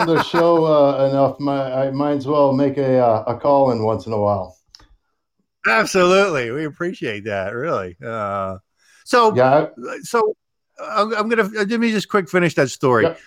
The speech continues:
Speaker 2: So my wife, my wife calls me. She leaves the store and she calls me crying. "Oh, you know, they treated me so bad. They threw the money at me, told me, you know, to, to take my money. Then they wanna ring my things up."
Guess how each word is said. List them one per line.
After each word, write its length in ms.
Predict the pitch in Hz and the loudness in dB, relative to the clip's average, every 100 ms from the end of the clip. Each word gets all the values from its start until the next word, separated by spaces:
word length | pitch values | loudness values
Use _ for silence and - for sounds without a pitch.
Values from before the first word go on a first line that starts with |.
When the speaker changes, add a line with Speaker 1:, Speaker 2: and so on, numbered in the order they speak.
| _ | _
Speaker 2:
So 220 | - 262 240 | -2 2 4
my 140 | 226 | 4
wife, 260 | 226 247 202 - | 4 4 2 -2
my 160 | 208 | 2
wife 180 | 226 240 | 4 2
calls 340 | - 240 247 190 | 0 2 2 2
me. 100 | 170 | -2
She 160 | - | -2
leaves 240 | 185 240 220 | -2 -2 -4
the 80 | |
store 280 | 208 233 214 | -6 0 0
and 80 | 185 | 0
she 120 | 180 | -2
calls 260 | 147 170 165 | -2 -2 0
me 100 | 170 | -4
crying. 520 | - 151 147 117 104 | -2 0 0 -2 -6
"Oh, 420 | 165 262 247 208 143 _ _ _ _ | -4 0 2 2 -2 _ _ _ _
you 80 | - | -6
know, 140 | 240 233 | -2 2
they 140 | 208 | 0
treated 300 | 190 240 247 | -2 -4 -2
me 100 | 214 190 | -2 0
so 200 | 185 170 | 2 2
bad. 440 | 208 247 240 220 | 2 2 2 2
They 100 | 180 | 2
threw 260 | 160 220 240 | 0 -2 0
the 120 | 202 | 2
money 320 | 190 233 240 | 2 2 2
at 200 | 233 233 | 2 0
me, 200 | 233 233 | -2 -4
told 240 | 208 214 214 | 0 0 0
me, 160 | 220 | -2
you 180 | 214 233 | -4 -2
know, 320 | 214 196 190 - _ | 2 2 2 -2 _
to, 160 | - - | -14 -8
to 140 | 185 | -4
take 260 | 175 226 220 | 0 2 2
my 80 | 208 | 2
money. 260 | 190 220 | 2 2
Then 200 | 214 214 | 2 2
they 120 | 214 208 | 0 0
wanna 260 | 208 196 | 2 2
ring 200 | 180 196 | 2 2
my 220 | 185 160 143 | 2 2 0
things 280 | 240 240 226 | -2 -2 0
up." 180 | 220 | 0